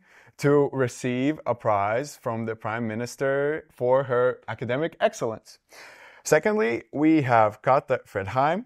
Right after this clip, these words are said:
who is, uh, the V P of Strategy, as well as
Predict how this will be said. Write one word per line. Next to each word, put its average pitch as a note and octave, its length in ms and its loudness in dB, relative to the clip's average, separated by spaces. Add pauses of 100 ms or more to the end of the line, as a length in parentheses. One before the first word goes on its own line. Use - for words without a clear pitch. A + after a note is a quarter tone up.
who D#3+ 280 0
is, C#3 440 2
uh, A#2+ 320 2
the A2+ 320 2
V D3 300 0
P D3 480 -2 (240)
of C3 200 4
Strategy, B2+ 760 -2
as B2 160 -4
well D#3 180 4
as A#2+ 240 0